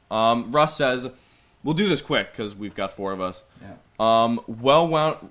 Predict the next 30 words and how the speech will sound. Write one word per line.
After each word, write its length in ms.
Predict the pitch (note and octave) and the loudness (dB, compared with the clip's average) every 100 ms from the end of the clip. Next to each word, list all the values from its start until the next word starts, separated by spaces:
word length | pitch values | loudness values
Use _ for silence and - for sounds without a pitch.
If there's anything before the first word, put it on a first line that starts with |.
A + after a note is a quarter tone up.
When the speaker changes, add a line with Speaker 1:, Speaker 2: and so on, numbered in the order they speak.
| _ - | _ -16
Speaker 1:
well-rounded 800 | A#2+ C3 E3 D#3 B2+ C3+ D3 C#3+ | 0 2 4 2 0 0 0 -4
garage. 480 | B2+ A2+ G#2+ G#2+ G#2+ G#2 _ _ _ | -2 2 2 2 -4 -14 _ _ _
Pick 140 | C3 | -8
one 100 | C3+ | -6
for 100 | B2 | -6
each 160 | A2+ A#2+ | -8 -4
category. 380 | B2+ A2+ A2+ G#2+ | 0 0 0 -2
Daily. 560 | A#2 A#2+ C3+ D3 D#3 E3 _ _ _ _ _ _ _ | 0 0 0 -2 -4 -6 _ _ _ _ _ _ _
Okay, 280 | A2+ B2 D3+ - - | -2 -2 -4 -14 -8
that's 160 | G#2+ - | -6 -6
the 80 | |
first 260 | - A#2+ - | -6 -8 -4
one. 240 | G#2+ A2 C#3+ _ _ _ _ _ _ _ | -6 -6 -10 _ _ _ _ _ _ _
A 60 | A#2 | -10
G 200 | A#2+ D3 | -6 -4
T 180 | D3 C3 | -4 -2
car. 420 | A#2 G#2+ B2+ D3 _ _ _ _ _ _ _ _ _ _ _ _ _ _ _ | 2 2 0 -6 _ _ _ _ _ _ _ _ _ _ _ _ _ _ _
Off-road, 720 | A2+ B2+ D#3 C3 A2+ G#2+ G#2 A#2 - _ _ _ _ | 2 2 2 2 2 2 -2 -8 -14 _ _ _ _
capable, 560 | - D3 A#2 G2+ G2+ C#3 | -6 -4 -4 -6 -6 -8
like 120 | G#2+ | -10
an, 100 | G#2+ - - _ _ _ _ | -8 -10 -14 _ _ _ _
something 280 | - B2 A#2+ | -8 -6 -6
that's 120 | A2 | -10
capable 380 | - A2 G#2 G#2 | -10 -10 -8 -4
off-road, 500 | G2+ G#2 G#2 F#2+ F#2+ - _ _ - | -4 -4 -6 -8 -8 -14 _ _ -4
uh, 160 | G2+ F#2 | -2 -2
and 100 | G#2 | -4
a 20 | |
race 240 | F#2+ F#2+ | -6 -8
car. 240 | - D#2 | -10 -14